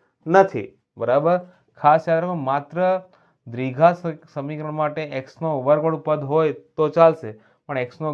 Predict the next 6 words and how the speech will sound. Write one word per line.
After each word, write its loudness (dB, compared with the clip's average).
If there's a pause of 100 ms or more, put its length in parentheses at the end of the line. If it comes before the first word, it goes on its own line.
ઘન 2 (960)
કે -2
પછી -4
ખાલી 0
એક્સ -4
ચાલશે -2